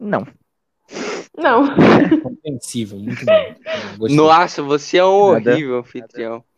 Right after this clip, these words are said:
Speaker 4: É isso, pessoal, mas bem-vindos a um tchau e é isso.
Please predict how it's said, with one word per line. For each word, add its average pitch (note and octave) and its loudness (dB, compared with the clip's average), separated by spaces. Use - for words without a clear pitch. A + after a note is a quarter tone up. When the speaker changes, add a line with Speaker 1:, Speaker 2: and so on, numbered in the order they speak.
Speaker 4:
É A3+ 4
isso, - 0
pessoal, A3+ 4
mas G3+ -4
bem-vindos E3 -6
a D#3+ 2
um D3 -6
tchau D3+ -4
e C3+ -10
é B2+ -6
isso. - -14